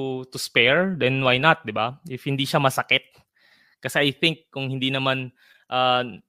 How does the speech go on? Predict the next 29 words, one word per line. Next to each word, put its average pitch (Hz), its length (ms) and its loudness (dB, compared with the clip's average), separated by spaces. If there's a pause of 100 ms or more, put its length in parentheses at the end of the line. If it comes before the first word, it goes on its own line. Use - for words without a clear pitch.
(120)
kung 135 160 -2
wala 139 80 4
naman 139 240 -2
special 131 320 -4
needs 143 560 -4 (160)
or 123 240 2
hindi 127 240 -6
naman 131 240 -4
highly 131 400 -2
likely 123 400 -2
na 123 80 -4
magkaroon 120 480 -6
ng, 117 140 -6 (640)
uh, 117 560 2 (640)
disease 135 400 -10
or, 123 400 0
uh, 113 400 2 (100)
pre-existing 143 540 -6
disease 123 240 -6
yung 123 240 -6
anak 117 240 -6
mo, 123 240 -2
then 113 480 -6 (640)
you 131 80 -10
might 208 240 -4
use 143 320 0
your 135 160 4
money 127 320 2
elsewhere 107 480 -2